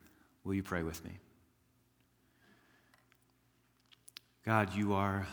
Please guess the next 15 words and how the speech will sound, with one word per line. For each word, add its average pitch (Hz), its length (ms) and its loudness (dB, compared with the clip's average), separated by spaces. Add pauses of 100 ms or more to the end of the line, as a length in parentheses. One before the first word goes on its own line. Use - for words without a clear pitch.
(340)
the 95 40 -6
creator 104 540 2
of 92 140 0
all 95 120 2
things. 110 580 -6 (1000)
You 110 120 2
created 98 460 2
us. - 640 0 (960)
You 110 100 -6
created 101 320 2
our 92 120 6
bodies 92 640 2
and 90 120 -6
our 85 120 -4
minds. 87 840 -6